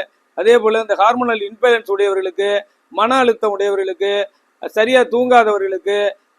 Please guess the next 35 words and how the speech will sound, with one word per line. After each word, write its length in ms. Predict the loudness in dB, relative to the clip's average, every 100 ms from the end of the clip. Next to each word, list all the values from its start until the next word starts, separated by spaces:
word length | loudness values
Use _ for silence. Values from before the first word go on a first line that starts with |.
| -6
அதிக 340 | -4 2 2
படபடப்பு 500 | 2 2 2 0 -2
தன்மை 280 | -6 -8 -4
ஏற்படும், 320 | -4 0 -2
இவர்களுக்கெல்லாம் 580 | 0 -4 -4 -4 -4 -4
வந்து 160 | -6 -10
ஈஸியா 340 | -10 -4 0 0
வந்து 200 | -2 -6
இந்த 140 | -4 0
ஹார்ட் 320 | 2 0 0
வர்றதுக்கு 460 | 0 -2 -4 -4 -4 -2
பாதிப்புகள் 520 | -2 -2 -4 -6 -4
நிறைய 260 | -4 -2 -2
இருக்கு. 200 | -6 -16 _ _ _ _ _
நீங்க 140 | -6 -2
பாத்தீங்க 320 | -2 -2 -4
அப்படின்னா 300 | -4 -4 -4 -2
கால்கள்ல 500 | 0 2 2 2 0 0 -4 -14 _ -16
இந்த 160 | 0 2
இடத்துல 320 | 2 2 2
நம்ம 180 | 2 0
கொடுக்கும்போது 520 | -2 -2 2 6 6 4 -2 -10 _ -4
இதை 140 | -2
பாத்தீங்கன்னா 400 | 0 0 0 0 2
லங்ஸ் 300 | 0 -2 -2
பாயிண்ட், 300 | 0 0 -6 _ _ _ _ _ _ _ _ _ -2
இந்த 100 | 2
லங்ஸ்ல 380 | 2 2 0 0
இருந்து 180 | 2 2
கொண்டு 180 | 6 4
வர்றோம், 220 | 4 -4 _ _ -6
லங்ஸ்ல 340 | -6 0 2
இருந்து 180 | 2 2
கொண்டு 200 | -2 -2
வந்துட்டு 340 | -6 -6 -2